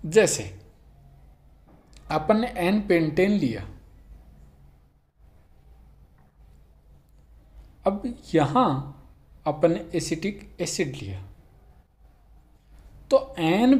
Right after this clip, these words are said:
पेंटेन के comparatively एसिटिक एसिड का बॉइलिंग पॉइंट बहुत ही ज़्यादा होता है। रीजन? हाइड्रोजन बॉन्डिंग। कौन सी हाइड्रोजन बॉन्डिंग? इंटरमॉलिक्यूलर हाइड्रोजन बॉन्डिंग।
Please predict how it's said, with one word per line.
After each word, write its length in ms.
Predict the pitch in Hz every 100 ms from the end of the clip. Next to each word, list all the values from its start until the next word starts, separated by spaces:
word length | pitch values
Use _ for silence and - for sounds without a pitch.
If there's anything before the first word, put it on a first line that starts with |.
| 269
पेंटेन 880 | 214 196 185 196 196 202 196 170 160 - -
के 140 | 185 185
comparatively 800 | 165 147 139 143 135 139 135 175 220 - 240
एसिटिक 600 | 254 - 262 277 262 - 180
एसिड 520 | 175 - 196 139 - - - - - - - -
का 120 | 202
बॉइलिंग 480 | 131 131 131 147 147
पॉइंट 300 | 147 151 185 139
बहुत 520 | 117 135 185 220 220
ही 60 | 160
ज़्यादा 260 | 127 110
होता 320 | 120 110 - 98
है। 100 | - - - -
रीजन? 420 | 143 160 233 233 - - - - - -
हाइड्रोजन 560 | - 120 110 110 165 175
बॉन्डिंग। 400 | 147 110 95 95 -
कौन 180 | - 226
सी 160 | - 208
हाइड्रोजन 400 | 165 147 151 165
बॉन्डिंग? 280 | 170 208 - - -
इंटरमॉलिक्यूलर 1040 | 160 165 - 208 214 160 120 110 117 139 -
हाइड्रोजन 540 | - 110 110 110 180 - -
बॉन्डिंग। 380 | 135 135 - 110